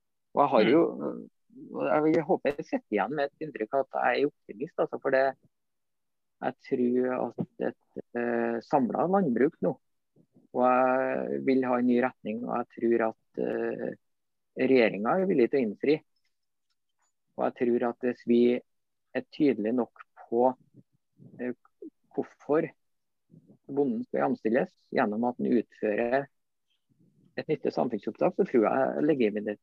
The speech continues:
Speaker 1: legitimiteten også er på plass. Eh,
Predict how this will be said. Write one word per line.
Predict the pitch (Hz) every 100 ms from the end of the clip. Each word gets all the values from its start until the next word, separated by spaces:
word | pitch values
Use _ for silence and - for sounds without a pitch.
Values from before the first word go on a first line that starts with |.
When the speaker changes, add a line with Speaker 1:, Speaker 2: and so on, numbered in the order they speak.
| _
Speaker 1:
legitimiteten | - 131 113 107 104 - 80
også | 139 151
er | 147
på | 156
plass. | 160 220 - - _ _ _ _ - - - _ _ _ _ _ _ _ _
Eh, | 73 71 71 69 69 69 69 69